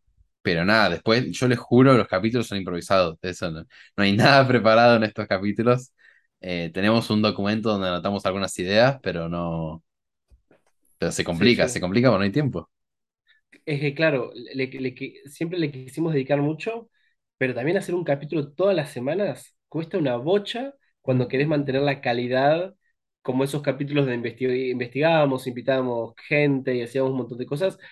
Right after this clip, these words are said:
Speaker 2: se vuelve dificilísimo. Eh, entonces al final empezamos a, a improvisar más y también a reírnos mucho más nosotros, porque este, si bien queremos hacer investigación lúdica, digamos,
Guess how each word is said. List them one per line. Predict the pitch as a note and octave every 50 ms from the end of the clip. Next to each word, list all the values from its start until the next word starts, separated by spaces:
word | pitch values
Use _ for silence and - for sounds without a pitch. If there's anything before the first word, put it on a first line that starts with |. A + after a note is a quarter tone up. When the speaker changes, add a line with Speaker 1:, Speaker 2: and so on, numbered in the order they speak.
| - - - _
Speaker 2:
se | _ - - B2+
vuelve | B2+ C#3 D3+ D#3
dificilísimo. | D3 C3+ C3+ C#3 B2+ - - A#2 A#2+ A#2 - A#2 G#2 G#2+ - _ _ _ _ _ _ _
Eh, | B2 B2 A#2+ A#2+ A#2+ A#2 A#2 A#2 A#2 A2+ -
entonces | C3 B2+ D3 D#3+ E3+
al | D#3+
final | D3 D3 D#3 F3
empezamos | F3 D#3 D3 C#3+ D3 C#3 C#3 C3
a, | B2 A#2+ - - A2+ F#2+
a | A#2+
improvisar | A#2 A#2 A2+ A#2+ A#2 A#2 - C#3 C3+ C3
más | C#3 D3+ F3 G#3 G#3 _ - - _
y | - C#3
también | - D#3+ B3+ D#4+ G#3+
a | D3
reírnos | C3 C#3 D3 D3 D3 D3
mucho | C#3+ C#3 C#3 B2+
más | C3 B2
nosotros, | A#2+ - - G3 E3 B2+ A#2 A2+ A2
porque | B2 A#2 A2+ A#2+ A#2 A2 - _ _ _ _ _ _ _ _ _
este, | - C#3+ D#3+ D#3+ - F3+ D#3+ C#3 B2+ A2+ - -
si | - - C3 C3
bien | C#3+ E3 E3+
queremos | D#3+ C#3+ D#3+ E3+ E3+ E3 D3+
hacer | B2 D3 D3
investigación | D3 C#3 B2+ A#2+ - - C3 B2 A#2 - - C#3 C#3 C#3 C#3
lúdica, | C#3+ C#3+ D3 C#3+ C#3 C3+ B2+
digamos, | A#2+ A#2+ A#2+ A#2+ B2+ C#3 D#3+ F3 F3